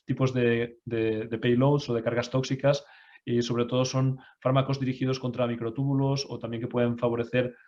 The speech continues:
eh, la, la rotura del D N A o ini-, o inhibidores de la topoisomerasa uno. Comentar que estos anticuerpos,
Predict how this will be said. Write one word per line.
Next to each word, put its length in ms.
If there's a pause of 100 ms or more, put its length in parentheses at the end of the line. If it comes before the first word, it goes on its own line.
(140)
eh, 460
la, 240
la 140
rotura 260
del 120
D 80
N 180
A 180 (240)
o 180
ini-, 280
o 100
inhibidores 380
de 80
la 100
topoisomerasa 640
uno. 360 (1200)
Comentar 420
que 320
estos 240
anticuerpos, 640